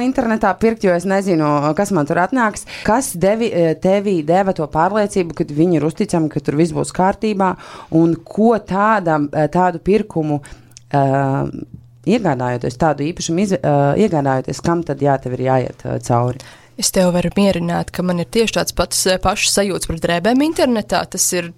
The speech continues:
Speaker 2: no-go, noteikti nē. Ar dzīvokli ir bišķiņ vieglāk, man šķiet.
Speaker 1: <laughs>
Speaker 2: Bet, eh, varbūt, ka tas ir, eh, snobiski, es nezinu. Eh, tas, protams, ir kaķis maisā.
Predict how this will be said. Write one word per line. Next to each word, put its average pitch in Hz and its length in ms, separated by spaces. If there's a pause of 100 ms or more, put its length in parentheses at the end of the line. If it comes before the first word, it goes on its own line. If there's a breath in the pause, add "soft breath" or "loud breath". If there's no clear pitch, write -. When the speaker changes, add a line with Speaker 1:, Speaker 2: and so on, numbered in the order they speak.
(100)
Speaker 2:
no-go, 190 560 (140)
noteikti 220 460
nē. 302 80 (340 loud breath)
Ar 190 60
dzīvokli 254 420
ir 196 60
bišķiņ 226 340
vieglāk, 170 380
man - 80
šķiet. 196 880
Speaker 1:
<laughs> - 0
Speaker 2:
Bet, 208 240
eh, 208 220
varbūt, 208 400
ka 208 80
tas - 320
ir, 202 180
eh, 196 260 (220)
snobiski, 240 600
es 190 120
nezinu. 214 320 (640 loud breath)
Eh, 196 400 (400)
tas, 233 140
protams, 285 400
ir 247 100
kaķis - 400
maisā. 190 480